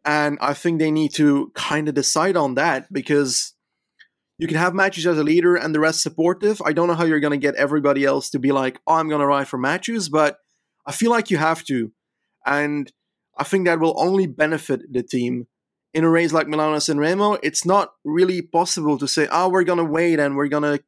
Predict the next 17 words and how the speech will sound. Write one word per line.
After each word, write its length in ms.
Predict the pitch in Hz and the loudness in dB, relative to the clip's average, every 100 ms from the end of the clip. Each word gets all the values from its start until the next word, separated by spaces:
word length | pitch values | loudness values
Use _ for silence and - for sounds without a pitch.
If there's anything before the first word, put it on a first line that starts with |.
| - | -8
keep 300 | 165 156 - | -6 -6 -4
two 180 | 180 | -4
people 260 | 175 170 170 | -2 -2 -2
in 120 | 151 | -2
the 80 | 143 | 0
group 240 | 139 165 | 2 2
and 80 | 151 | 0
we're 80 | 131 | -4
not 240 | 131 175 | -2 -2
gonna 120 | 185 185 | -2 -2
respond 380 | 165 - 156 | -2 -2 -4
to 80 | 151 | -2
an 80 | 147 | -2
attack 300 | 143 147 143 | 0 -2 0
of 60 | 139 | 0
Alaphilippe," 480 | 139 - 139 151 | 0 -2 -2 -2
because, 340 | 117 143 127 | -2 -4 -4